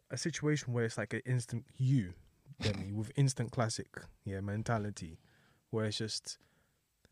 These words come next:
"Oh yeah, this song's an instant classic, you must listen to this song," and everyone listens to the one song, and then no one actually goes to the album and listen to it.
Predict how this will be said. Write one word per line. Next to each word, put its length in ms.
"Oh 120
yeah, 140
this 160
song's 220
an 80
instant 240
classic, 260
you 60
must 220
listen 180
to 60
this 140
song," 280
and 120
everyone 300
listens 300
to 80
the 80
one 320
song, 200
and 100
then 80
no 80
one 200
actually 220
goes 180
to 60
the 140
album 300
and 180
listen 220
to 160
it. 120